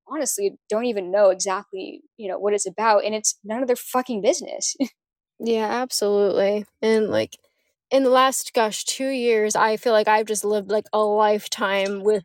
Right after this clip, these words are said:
Speaker 2: the modeling. You know, I've already, like, been across the country already for it and stuff. I definitely am a lot further than where I thought I would be now. And, like, my old goals are no longer, like, my current goals, where I'm like, "You know what? That would be cool if it happened, but we're not gonna, like,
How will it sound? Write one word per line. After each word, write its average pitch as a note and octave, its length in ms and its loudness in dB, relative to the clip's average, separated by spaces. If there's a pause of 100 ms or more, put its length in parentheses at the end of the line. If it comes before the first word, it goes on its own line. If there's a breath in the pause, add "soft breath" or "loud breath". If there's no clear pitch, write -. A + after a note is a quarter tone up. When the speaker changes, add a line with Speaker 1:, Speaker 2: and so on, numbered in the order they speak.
Speaker 2:
the G3+ 240 0
modeling. F#3+ 920 2 (480)
You G3+ 240 -6
know, G3 120 2
I've G3+ 200 2 (120)
already, G#3 280 4
like, G3 180 0 (360)
been B3 140 6
across A3+ 340 0
the A3+ 100 -2
country G#3+ 420 -2
already G3+ 420 2
for G#3+ 360 0
it G#3 60 -2
and G#3 140 -4
stuff. G3+ 200 -2
I G#3+ 40 4
definitely A#3 440 2
am A3+ 200 0
a A3 100 2
lot A3 340 4
further G#3+ 480 0
than G#3 500 -4 (380)
where A3+ 200 6
I G#3 120 4
thought G#3 300 4
I G#3+ 120 4
would G#3 220 -2
be G#3 160 -4
now. F#3+ 460 0
And, G3+ 200 -6
like, G3 220 -6
my G3+ 160 -4
old C4+ 320 4
goals B3 320 4
are A3+ 40 -2
no A3+ 160 -2
longer, A3 260 -2
like, G#3 160 -2
my G3+ 80 -6
current B3 320 -2
goals, A#3+ 220 4
where B3 100 4
I'm B3+ 80 0
like, B3+ 160 -2
"You F4 80 -2
know F#4+ 60 -2
what? G4 160 -4
That G4 80 4
would A#4 80 4
be F4 140 -2
cool D#4 280 0
if - 80 -4
it A3+ 80 -4
happened, A3+ 440 2
but A#3 100 2
we're A#3 100 4
not C4 200 2
gonna, A#3+ 200 0
like, G#3+ 300 4